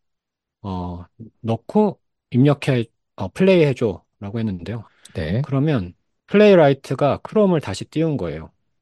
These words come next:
Speaker 1: 아니, 오스리아 친구들 페이지를 읽고 있고 스크롤하면서 읽고 있는 과정이 나오고 있고요. 예. 그래서
Speaker 2: 네.
Speaker 1: 그러면 이제
Speaker 2: 음,
Speaker 1: 브라우저,
Speaker 2: 잠깐, 잠깐.
Speaker 1: 예,
Speaker 2: 네.
Speaker 1: 그렇죠. 브라우저를,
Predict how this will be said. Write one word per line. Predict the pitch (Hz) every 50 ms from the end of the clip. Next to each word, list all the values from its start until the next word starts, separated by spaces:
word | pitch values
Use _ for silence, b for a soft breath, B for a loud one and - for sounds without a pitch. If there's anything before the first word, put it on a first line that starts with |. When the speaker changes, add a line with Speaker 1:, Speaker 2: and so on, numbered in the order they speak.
| _ _ -
Speaker 1:
아니, | 107 107 110 - _
오스리아 | - 139 - - 139 151 139
친구들 | 139 - 156 143 131 127 117 120
페이지를 | - - 160 156 151 143 143 120 98 90 90 95
읽고 | - _ _ _ 113
있고 | 95 80 - _ _ - 151 175 190
스크롤하면서 | 185 - - - - - 170 156 147 131 139 135 123 113 110 104 - - 117 107 104 98 - _ _ _ _ _ _ _ _
읽고 | 120 110 110 - - 113
있는 | 104 101 98 98 98 98 95 90 90 87 82 82 87
과정이 | - - 107 110 101 98 95 92
나오고 | 82 73 76 82 - 82
있고요. | 76 - _ - - 117 - - _ _ _ _ _ _ _ _ _ _ _ _ _ _ _ _ _ _ _ _ _ _ _ _ _ _ _ _ _ _ _ _ 113
예. | 101 90 85 _ _ _ _ _ _ _ _ _ _ _ _ _ _ _ _ _
그래서 | - - - 131 135 143 147 151 _ _
Speaker 2:
네. | - 90 98 123 143 156 - _ _ _ _
Speaker 1:
그러면 | - 143 139 135
이제 | 117 104 113
Speaker 2:
음, | 101
Speaker 1:
브라우저, | - 139 156 170 175 175 165 165
Speaker 2:
잠깐, | 175 165 160 156 151 151 139
잠깐. | 117 123 143 160 165 160 - _ _ _ -
Speaker 1:
예, | 123 107
Speaker 2:
네. | 98
Speaker 1:
그렇죠. | - 98 90 87 - 101
브라우저를, | - - 127 143 147 147 143 135 151 135 131 127 123 123 123 120 151 165 180 190 185